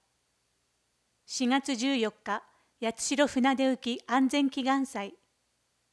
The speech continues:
八代船出浮きの安全祈願祭が八代漁業協同組合倉庫で行われました。八代船出浮きは毎年四月から十一月まで実施されており、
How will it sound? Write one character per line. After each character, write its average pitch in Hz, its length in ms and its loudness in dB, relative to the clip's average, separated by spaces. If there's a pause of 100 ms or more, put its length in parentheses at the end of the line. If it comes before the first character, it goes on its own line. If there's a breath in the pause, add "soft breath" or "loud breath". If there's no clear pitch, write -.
(200)
八 240 320 -2
代 277 140 6
船 269 260 4
出 262 140 2
浮 247 40 -2
き 254 160 -2
の 233 200 2
安 262 160 0
全 285 200 0
祈 269 160 -4
願 277 200 0
祭 226 240 -4
が 202 200 -8 (320 soft breath)
八 226 380 -4
代 254 140 4
漁 233 160 2
業 277 240 4
協 277 240 0
同 269 180 2
組 262 340 0
合 196 240 -6
倉 294 200 2
庫 233 160 0
で 208 100 -4
行 - 180 -4
わ 233 220 0
れ 226 100 -2
ま 220 140 -4
し - 80 -12
た。 - 220 -14 (840)
八 233 360 -2
代 269 100 6
船 247 260 4
出 247 140 2
浮 240 60 -2
き 233 160 -6
は 220 180 -2 (280 loud breath)
毎 254 220 2
年 254 360 -2
四 269 120 -4
月 262 280 -2
か 240 140 -4
ら 196 120 -10
十 233 220 -2
一 262 200 -4
月 269 280 -2
ま 262 120 0
で 214 120 -6
実 185 240 -10
施 233 80 -6
さ 233 160 -6
れ 226 100 -4
て 233 140 -2
お 220 100 -2
り、 208 220 -10